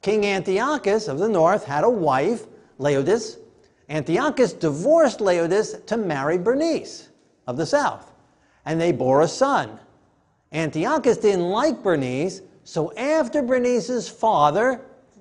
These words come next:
king of Egypt of the south, died, Antiochus divorced Bernice and took Laodice back. Laodice used her royal powers and had Antiochus, Bernice,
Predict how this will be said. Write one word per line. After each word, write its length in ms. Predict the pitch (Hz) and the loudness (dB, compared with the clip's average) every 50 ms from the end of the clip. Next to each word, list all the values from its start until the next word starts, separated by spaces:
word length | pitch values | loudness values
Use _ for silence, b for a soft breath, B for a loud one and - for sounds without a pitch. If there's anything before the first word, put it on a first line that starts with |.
| _ _ - | _ _ -8
king 220 | - 143 143 160 | -6 -4 -2 -2
of 100 | 196 214 | -2 -2
Egypt 400 | 208 170 160 165 156 202 202 202 | -2 0 0 0 2 0 -2 -2
of 100 | 208 185 | -2 -2
the 100 | 208 214 | -2 -2
south, 520 | - - 165 127 117 127 170 190 - - - | -2 -2 -2 0 0 0 0 -2 -2 -4 -4
died, 560 | 247 269 262 196 156 139 143 185 226 226 - B B B B B B B B - | -2 0 2 4 4 4 4 2 0 -2 -4 B B B B B B B B -10
Antiochus 760 | 143 143 139 139 - 151 147 139 143 151 147 - 202 190 196 | -8 -6 -6 -6 -4 -2 0 0 0 0 0 0 -2 -2 -2
divorced 680 | - - 190 185 165 175 226 262 285 294 233 - - - | 0 0 0 0 0 0 2 4 4 4 2 0 -2 0
Bernice 600 | 269 247 208 165 143 135 147 170 208 190 - - B B B B B | 0 0 0 0 -2 -2 -2 -2 -4 -4 -6 -10 B B B B B
and 220 | 190 202 165 - | -4 -4 -4 -2
took 200 | 165 160 156 - | -2 -2 -2 -2
Laodice 600 | 127 131 123 113 135 156 170 214 226 220 - - - - - - | -2 -2 -2 -2 -2 -2 0 0 0 0 -2 -12 -16 -20 -14 -8
back. 480 | - 277 311 262 170 - - - - - _ _ _ _ _ _ _ b b b b b b b | -6 -4 -4 -4 -6 -8 -10 -18 -20 -20 _ _ _ _ _ _ _ b b b b b b b
Laodice 440 | - 147 156 160 175 175 196 196 139 | 0 2 2 4 6 6 4 4 4
used 380 | 139 139 175 262 320 320 254 - | 2 2 2 4 4 2 2 2
her 100 | 320 302 | 2 4
royal 300 | 247 240 247 233 220 226 | 4 4 6 6 4 4
powers 480 | - 160 151 147 156 170 196 208 202 | 4 4 4 6 6 6 4 4 2
and 160 | 160 147 135 131 | -2 -4 -4 -4
had 200 | 135 127 147 - - | -6 -6 -8 -6 -4
Antiochus, 800 | 196 247 262 226 262 254 269 277 277 269 277 294 277 226 - | -4 -2 -2 0 0 0 2 2 0 0 0 -2 -2 -2 -4
Bernice, 600 | - - 170 165 175 190 233 277 311 - - - | -6 -2 -2 0 2 4 2 4 2 0 -2 -4